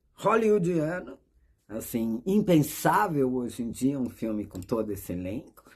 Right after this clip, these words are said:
A, as ideias do Chico como diretor eram avançadíssimas, muito libertárias,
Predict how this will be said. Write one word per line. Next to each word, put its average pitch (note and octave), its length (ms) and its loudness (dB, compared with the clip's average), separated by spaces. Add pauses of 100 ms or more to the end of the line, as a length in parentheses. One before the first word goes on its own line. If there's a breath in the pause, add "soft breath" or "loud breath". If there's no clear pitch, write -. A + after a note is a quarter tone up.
(1080 loud breath)
A, G3+ 720 8
as - 140 2
ideias D#3+ 520 2
do B2 140 -4
Chico - 460 -4
como B2+ 240 4
diretor A#2+ 520 0
eram A2+ 260 0
avançadíssimas, A#2 1400 -2 (340)
muito G#2+ 920 4
libertárias, F#2+ 1120 -6